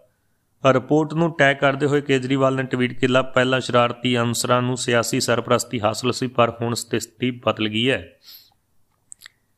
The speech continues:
ਅਗਲੀ ਵੱਡੀ ਖਬਰ ਆ ਜੀ, ਪੰਜਾਬ ਦੇ ਕੱਚੇ ਅਧਿਆਪਕਾਂ ਨੂੰ ਪੱਕਾ ਕਰਨ ਲਈ ਸਰਟੀਫਿਕੇਟ ਵੈਰੀਫਿਕੇਸ਼ਨ ਦੀ ਪ੍ਰਕਿਰਿਆ ਸ਼ੁਰੂ ਕਰ ਦਿੱਤੀ ਗਈ ਹੈ। ਮੁੱਖ ਮੰਤਰੀ ਭਗਵੰਤ ਮਾਨ ਦੇ ਸ਼ਹਿਰ ਸੰਗਰੂਰ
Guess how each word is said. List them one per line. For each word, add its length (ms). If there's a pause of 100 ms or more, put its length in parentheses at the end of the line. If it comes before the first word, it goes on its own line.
(640)
ਅਗਲੀ 180
ਵੱਡੀ 260
ਖਬਰ 260
ਆ 80
ਜੀ, 100
ਪੰਜਾਬ 460
ਦੇ 100
ਕੱਚੇ 280
ਅਧਿਆਪਕਾਂ 400
ਨੂੰ 100
ਪੱਕਾ 340
ਕਰਨ 200
ਲਈ 80
ਸਰਟੀਫਿਕੇਟ 560
ਵੈਰੀਫਿਕੇਸ਼ਨ 580
ਦੀ 80
ਪ੍ਰਕਿਰਿਆ 580
ਸ਼ੁਰੂ 260
ਕਰ 200
ਦਿੱਤੀ 260
ਗਈ 160
ਹੈ। 60
ਮੁੱਖ 280
ਮੰਤਰੀ 300
ਭਗਵੰਤ 500
ਮਾਨ 260
ਦੇ 120
ਸ਼ਹਿਰ 400
ਸੰਗਰੂਰ 720